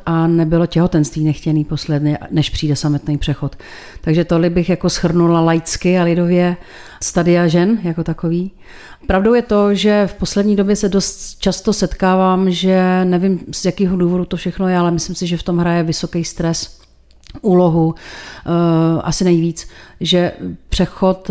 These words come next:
nezačíná až po padesátém roku věku, ale bohužel tady mám děvčata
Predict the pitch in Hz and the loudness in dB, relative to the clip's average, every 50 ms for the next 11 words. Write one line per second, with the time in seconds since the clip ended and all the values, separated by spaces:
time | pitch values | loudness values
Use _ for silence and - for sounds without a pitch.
0 | 185 175 180 175 175 180 180 185 208 208 - - 185 180 180 175 175 - - - | 0 2 2 2 2 2 2 2 0 0 -2 -2 0 0 2 2 0 0 -2 -2
1 | 165 156 - - - 185 - 185 175 175 - - 180 170 170 - 170 170 165 165 | 0 0 0 -2 -2 -2 0 0 -2 -2 -2 -2 -2 -2 -2 -2 -2 0 -2 -2
2 | - - 165 170 165 165 - 185 180 180 180 165 175 165 165 165 175 170 - 185 | -2 -2 -2 -2 -2 -2 -2 -2 0 0 2 2 2 2 2 2 0 0 0 0
3 | 175 175 180 175 170 160 160 151 - - 170 - - 170 | 0 0 0 0 0 0 -2 -4 -4 -6 -6 -4 -6 -6